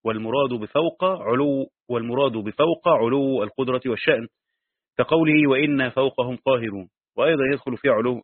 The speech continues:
إذ طبعًا المسألة تتعلق بالكلام في صفة العلو. قال: "وهو الحكيم في أمره الخبير بالعباد". ولما أتى أهل مكة رسول الله صلى الله عليه وسلم وقالوا:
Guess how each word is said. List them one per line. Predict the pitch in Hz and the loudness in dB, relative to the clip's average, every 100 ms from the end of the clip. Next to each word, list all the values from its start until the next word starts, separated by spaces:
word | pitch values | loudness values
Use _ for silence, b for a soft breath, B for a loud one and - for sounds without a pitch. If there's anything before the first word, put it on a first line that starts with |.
| - | -10
إذ | 110 101 101 | -10 -6 -4
طبعًا | 147 139 | 0 -2
المسألة | 113 123 117 | -2 -4 -4
تتعلق | 113 120 113 - | -2 -2 -2 -6
بالكلام | 113 120 - - 107 107 | -8 -8 -10 -8 -6 -6
في | - 110 110 _ _ _ _ | -8 -12 -12 _ _ _ _
صفة | - 151 123 113 | -6 -6 -4 -6
العلو. | 101 104 110 98 - _ _ _ _ _ _ | -4 -4 -4 -8 -12 _ _ _ _ _ _
قال: | 151 175 165 | 4 6 8
"وهو | 147 127 151 147 | 6 6 6 4
الحكيم | 117 - - 156 147 151 170 _ _ - | 2 -6 -4 -2 -2 -2 -6 _ _ -8
في | 127 123 | -4 -2
أمره | 143 127 135 139 131 | -2 -4 -6 -6 -6
الخبير | 131 - 117 127 123 123 | -4 -6 -4 -2 -2 -4
بالعباد". | 107 104 110 127 120 92 _ _ _ _ _ _ _ _ _ _ _ _ _ _ _ _ _ 135 | -4 -4 -2 0 0 -2 _ _ _ _ _ _ _ _ _ _ _ _ _ _ _ _ _ 0
ولما | 151 185 175 160 165 | 2 2 2 2 2
أتى | 165 | 2
أهل | 143 156 147 | 2 2 0
مكة | 143 156 - 156 165 180 - - | -2 -4 -4 -4 0 -2 -2 -6
رسول | 120 - 156 | -6 -4 -2
الله | 131 131 135 127 | -2 -2 -4 -4
صلى | - 123 | -6 -4
الله | 120 131 120 120 | -2 -2 0 2
عليه | 120 123 113 | 2 0 -2
وسلم | 104 143 147 147 | -2 -2 0 0
وقالوا: | 151 151 - 160 127 101 | 2 0 2 0 0 -4